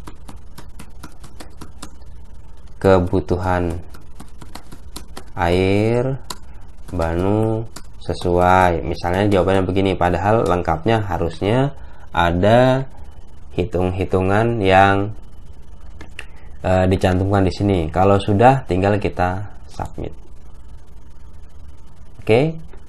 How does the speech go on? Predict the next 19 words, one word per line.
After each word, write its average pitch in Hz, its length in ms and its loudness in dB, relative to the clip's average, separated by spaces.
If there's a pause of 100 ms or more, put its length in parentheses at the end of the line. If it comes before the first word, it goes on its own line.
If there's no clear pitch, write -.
(100)
berarti, 117 640 4 (460)
eh, 90 260 2
sudah 95 320 2
selesai. 107 480 6
Di 95 80 2
sini 107 160 2
ada 92 240 2
tulisan, 107 320 0
"Terima 110 320 2
kasih 117 240 2
telah 101 240 2
mengerjakan 95 640 2
dengan 87 260 0
jujur." 85 480 -2 (480)
Maka 110 320 2
siswa 113 320 2
telah 90 160 4
selesai 92 400 -2
mengerjakan. 82 720 -4